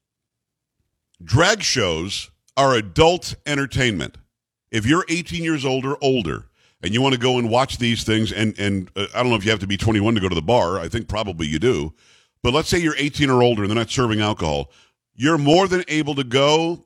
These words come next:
and enjoy a bunch of men dressed like women dancing around like idiots. That's up to you. I don't care. And if you are a drag queen, bully on you. Go, go and get it done.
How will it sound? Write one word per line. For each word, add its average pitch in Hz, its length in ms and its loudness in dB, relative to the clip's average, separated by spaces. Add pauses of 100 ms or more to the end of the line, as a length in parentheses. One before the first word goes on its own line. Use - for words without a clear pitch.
(120)
and 123 120 0
enjoy 120 680 0
a 120 40 -2
bunch 120 260 -4
of 104 100 -2
men 139 280 -2
dressed 143 300 -4
like 139 160 -2
women 113 420 0
dancing 131 360 -4
around 123 100 0
like 107 160 -2
idiots. 78 480 -4 (560)
That's - 220 -2
up 196 160 0
to 190 100 0
you. 196 300 2 (420)
I 214 140 2
don't 196 260 0
care. 165 180 2
And 135 120 0
if 127 100 -4
you 175 160 2
are 180 180 2
a 131 60 -2
drag 98 320 0
queen, 104 400 -2 (1200)
bully 185 200 4
on 156 180 4
you. 87 240 -2 (420)
Go, 123 200 -2
go 156 200 4
and 156 120 0
get 156 100 6
it 139 120 0
done. 82 260 0